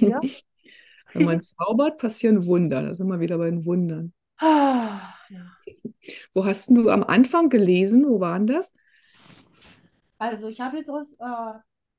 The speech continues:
Speaker 1: warte, also Handbuch für Lehrer, Begriffsbestimmung, viertens.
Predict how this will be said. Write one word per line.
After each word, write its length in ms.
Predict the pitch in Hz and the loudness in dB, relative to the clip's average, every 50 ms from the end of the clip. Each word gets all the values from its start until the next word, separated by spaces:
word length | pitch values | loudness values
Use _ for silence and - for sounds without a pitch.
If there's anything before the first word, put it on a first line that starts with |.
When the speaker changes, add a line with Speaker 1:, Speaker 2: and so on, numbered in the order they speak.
| _ _ _ _ _ _ _ | _ _ _ _ _ _ _
Speaker 1:
warte, 360 | - 214 233 226 208 175 - | -8 -8 -8 -6 -8 -10 -12
also 260 | - 196 196 214 220 214 | -12 -12 -12 -12 -10 -8
Handbuch 400 | 240 254 302 294 - 311 302 311 | -6 -6 -6 -6 -8 -10 -12 -10
für 160 | - 262 254 | -12 -10 -10
Lehrer, 420 | 247 240 240 247 269 277 294 294 | -10 -10 -10 -10 -8 -6 -6 -6
Begriffsbestimmung, 1080 | - 247 233 _ 240 262 269 269 _ _ - 269 262 - - 269 277 269 277 277 277 277 | -8 -10 -20 _ -12 -12 -12 -12 _ _ -18 -18 -18 -16 -14 -8 -6 -6 -4 -4 -6 -8
viertens. 880 | _ - 247 262 - _ _ 190 175 165 170 170 _ _ _ _ _ _ | _ -14 -14 -14 -14 _ _ -16 -16 -16 -16 -18 _ _ _ _ _ _